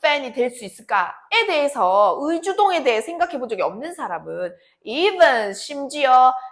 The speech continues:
as, 그들이 자신 있게 opine, 여기 말할 때도. 뭐에 대해서? 운동선수들이 그들에게 어떤 것을 해야 된다고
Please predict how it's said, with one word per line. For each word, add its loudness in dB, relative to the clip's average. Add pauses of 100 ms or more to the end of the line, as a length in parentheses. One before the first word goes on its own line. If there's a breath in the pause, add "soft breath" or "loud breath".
(120)
as, 8
그들이 -4 (240)
자신 -6
있게 0
opine, 0
여기 -4
말할 6
때도. -2
뭐에 6
대해서? 0 (1120)
운동선수들이 2
그들에게 2
어떤 2
것을 4
해야 4
된다고 4